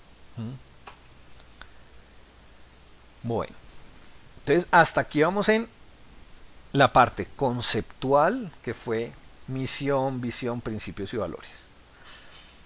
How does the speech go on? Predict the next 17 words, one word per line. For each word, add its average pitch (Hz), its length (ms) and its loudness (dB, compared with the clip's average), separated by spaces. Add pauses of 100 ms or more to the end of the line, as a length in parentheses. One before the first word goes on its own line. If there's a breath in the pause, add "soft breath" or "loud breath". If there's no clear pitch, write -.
La 131 240 4
parte 131 360 6
analítica, 147 720 2
que - 160 -4
fue 107 160 -2
el 104 80 -2
diagnóstico 123 840 0
dofa, 160 600 8 (180 loud breath)
hicimos 113 400 -6
los 123 140 -4
factores 101 420 -4
claves 113 380 0
de 117 320 4
éxito, 147 400 -4
planteamos 110 560 -4
las 120 240 2
estrategias, 147 1080 -2